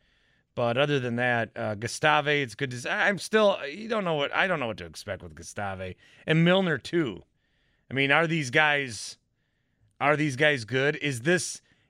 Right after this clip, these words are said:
if you have a guy only go four innings, is this your best case scenario? Gustave, Milner, Box, Devin, Hader? Can you do better than that? Are there other relievers you might go trade for? I think a lot of us Brewer fans,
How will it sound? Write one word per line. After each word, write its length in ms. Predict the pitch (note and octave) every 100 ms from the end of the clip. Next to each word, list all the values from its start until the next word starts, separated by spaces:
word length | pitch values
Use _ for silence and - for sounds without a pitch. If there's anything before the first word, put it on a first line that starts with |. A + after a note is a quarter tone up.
| -
if 140 | D#3+
you 140 | D#3 F#3+
have 180 | F#3 E3+
a 120 | D#3
guy 300 | D#3+ E3 D3
only 200 | D3 D3
go 160 | C#3 C#3
four 340 | - C#3+ C3
innings, 300 | C3 G2 F2+
is 120 | G#2
this 180 | C3+ -
your 100 | C3
best 260 | B2 C#3 -
case 220 | C#3+ A#2+
scenario? 560 | C3 B2+ C3+ D3 D3+ - _ _ _ -
Gustave, 520 | C3 - D3 C#3 D3
Milner, 400 | C#3 C#3 D3 C#3+
Box, 600 | B2+ C3+ C3+ C#3+ - - _ _ _
Devin, 320 | D3 C#3+ C#3
Hader? 400 | A2+ C3 C3+ D#3 - _ _ _ _ _ _ _ _ _ _ _ _
Can 200 | F3 F3+
you 120 | E3
do 220 | A#2+ D3+ D#3+
better 260 | E3+ E3+
than 160 | E3+ F3
that? 220 | F3 F3 - _ -
Are 140 | E3
there 140 | D#3 D#3
other 180 | D#3+
relievers 640 | C#3+ C#3 B2 D3 D#3+ E3+ C#3
you 80 |
might 200 | E3 E3 D3
go 120 | D#3+
trade 340 | - E3 E3
for? 340 | - E3 E3 - _ _ _ _ _ _ _ _
I 100 | -
think 140 | E3+ E3+
a 40 |
lot 180 | E3 F3+
of 100 | D#3+
us 100 | C#3+
Brewer 320 | G#2+ G3+ A3 D#3
fans, 560 | D3+ C#3 D3 C3+ -